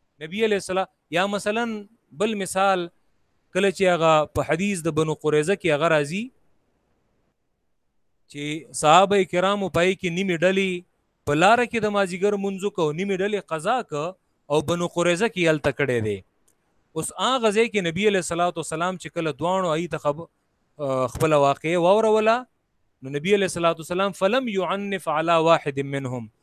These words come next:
یو باندې هم رد ونه کړه. نو دا څه ده؟ د حدیث تقریري مثال دی. <coughs> یا لکه مثال په طور یو صحابي هغه ولګېده،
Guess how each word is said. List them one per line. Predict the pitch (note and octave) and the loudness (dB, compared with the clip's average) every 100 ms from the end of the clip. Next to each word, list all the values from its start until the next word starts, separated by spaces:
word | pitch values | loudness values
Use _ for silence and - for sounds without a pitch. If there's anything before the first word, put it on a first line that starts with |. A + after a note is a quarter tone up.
| _ _ C#3 | _ _ -4
یو | F3 C#4 C4+ | 4 4 4
باندې | G#3+ F#3+ | 0 -2
هم | E3+ | -6
رد | D3+ D3 | -6 -8
ونه | C3+ B2+ B2+ - A#2 | -10 -14 -20 -18 -18
کړه. | G2+ F#2 _ _ _ | -18 -20 _ _ _
نو | C#3 | -8
دا | E3+ G3 | -4 -4
څه | A3 | -2
ده؟ | G#3+ | -2
د | F3+ C#3+ | -2 -6
حدیث | D#3+ D#3+ D3+ C3 | -8 -8 -10 -12
تقریري | C3+ C3 D#3+ | -12 -14 -12
مثال | C3 A2+ - A#2 G#2+ | -12 -14 -16 -18 -20
دی. | G2+ _ _ _ _ _ _ _ _ _ _ F4+ - | _ _ _ _ _ _ _ _ _ _ _ -18 -16
<coughs> | - - D#4+ - - E3 E3 | -18 -16 -14 -14 -18 -8 2
یا | F#3+ | 4
لکه | G#3 G#3 G3+ | 4 2 -2
مثال | - G#3 G#3+ F#3 | 0 0 0 -2
په | G#3 | 0
طور | A3+ G#3+ - _ _ _ _ _ _ _ _ _ _ _ _ _ | 0 0 -10 _ _ _ _ _ _ _ _ _ _ _ _ _
یو | D3+ D#3 | -8 -6
صحابي | - D#3+ F3 F3+ A3 | 2 4 4 2 2
هغه | F#3 G#3 | 2 2
ولګېده، | A3 A3 F#3+ G3+ F#3 | 2 0 -2 -4 -2